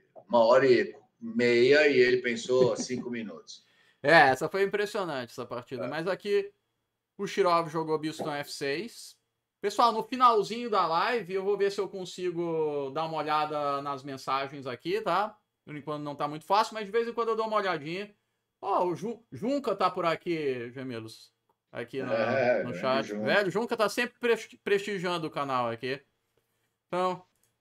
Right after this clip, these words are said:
Speaker 2: joguei <laughs> cavalo F três. É, quer dizer, Gemilo jogou cavalo F três, Rock.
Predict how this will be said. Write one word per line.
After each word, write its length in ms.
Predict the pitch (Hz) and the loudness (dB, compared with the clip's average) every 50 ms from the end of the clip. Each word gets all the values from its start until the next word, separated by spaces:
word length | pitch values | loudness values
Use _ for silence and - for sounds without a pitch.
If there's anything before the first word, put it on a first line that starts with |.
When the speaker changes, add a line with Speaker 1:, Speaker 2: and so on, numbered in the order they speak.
| _ - | _ 0
Speaker 2:
joguei 260 | 180 185 175 160 156 156 | 2 4 4 4 2 4
<laughs> 20 | |
cavalo 360 | - - 180 165 185 185 190 185 | 4 4 6 8 8 8 8 6
F 200 | 180 - 190 170 | 4 2 -2 -4
três. 640 | - 165 165 165 175 185 208 202 - - - - _ _ _ _ _ _ _ | -2 0 2 2 2 0 -2 -4 -8 -14 -14 -16 _ _ _ _ _ _ _
É, 140 | - 147 139 | -2 0 0
quer 140 | 135 160 139 | 0 -2 -4
dizer, 200 | 127 131 117 113 | -2 -2 -2 -2
Gemilo 380 | 123 160 165 190 226 233 214 | -2 -2 -2 0 0 0 0
jogou 220 | 165 170 160 156 127 | 0 0 0 0 0
cavalo 220 | 165 147 147 151 | 2 2 2 0
F 80 | 151 - | 0 -2
três, 260 | 170 175 180 175 - | -2 -2 -2 0 2
Rock. 280 | - 233 - 208 208 | 6 8 8 6 6